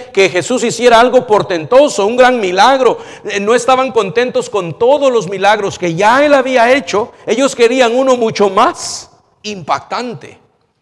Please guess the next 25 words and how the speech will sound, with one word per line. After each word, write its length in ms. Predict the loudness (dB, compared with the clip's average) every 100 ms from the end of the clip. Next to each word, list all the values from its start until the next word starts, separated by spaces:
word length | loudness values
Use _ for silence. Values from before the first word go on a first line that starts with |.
| _ _
¿Por 180 | -10 -8
qué 380 | -2 -2 2 0
ellos 320 | 2 -2 -4
pedían 500 | -8 -6 -4 -6 -6
ese 220 | -8 -10
milagro? 480 | -12 -10 -10 -12 -20 _ _ _ _ _ _
Porque 540 | -10 -6 -2 -2 0 0
ellos 380 | 0 -2 -4
querían 560 | -6 -6 -2 -2 -2 -8
saber, 920 | -10 -4 -2 0 -2 -2 -6 -12 _ _ _ _ _ _ _
digámoslo 400 | -4 -2 -2 -4
así, 280 | -6 -8 -8
en 160 | -8 -6
términos, 720 | -6 -6 -8 -10 -12 -18 -20 _ _
según 360 | -12 -10 -8
el 120 | -10 -12
estudio, 460 | -12 -12 -10 -12 -14 _
quién 280 | -16 -14 -12
era 200 | -12 -14
Jesús. 600 | -20 -20 -20 _ -20 _ _ _ _ _ -10
Ellos 340 | -4 -4 -6 -14 -16
no 220 | -10 -8
creían 420 | -4 -4 -4 -4
en 140 | -6 -8
él, 240 | -8 -10